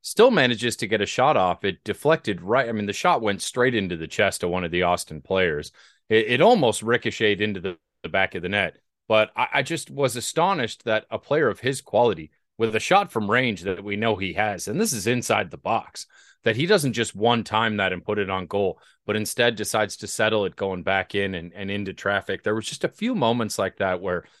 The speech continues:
you know, he failed to complete a ten-foot, fifteen-foot pass. And I just thought, man, this is a very different Sifu than I'm used to seeing. And I really hope it gets figured out.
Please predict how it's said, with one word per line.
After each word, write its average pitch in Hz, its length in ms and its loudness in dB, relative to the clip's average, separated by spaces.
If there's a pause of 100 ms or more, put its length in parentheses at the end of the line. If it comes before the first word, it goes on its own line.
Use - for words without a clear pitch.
(420)
you 139 100 -2
know, 95 140 -2
he 113 280 -4 (600)
failed 156 280 4
to 139 80 0
complete 123 440 -2
a 107 80 0
ten-foot, 113 640 -2
fifteen-foot 104 800 -4
pass. 95 500 -2
And 95 120 -6
I 104 80 -4
just 101 260 -6
thought, 101 300 0 (340)
man, 123 260 2
this 110 120 -4
is 104 140 -8
a 98 180 -4
very 127 260 4
different 113 380 -4
Sifu 107 420 -6
than 104 140 -2
I'm 92 100 -6
used 110 260 -6
to 92 80 -8
seeing. 135 400 -4 (460)
And 95 120 -6
I 110 60 2
really 120 260 0
hope 113 400 2
it 113 180 -8
gets 110 220 -4
figured 104 340 -2
out. 107 240 2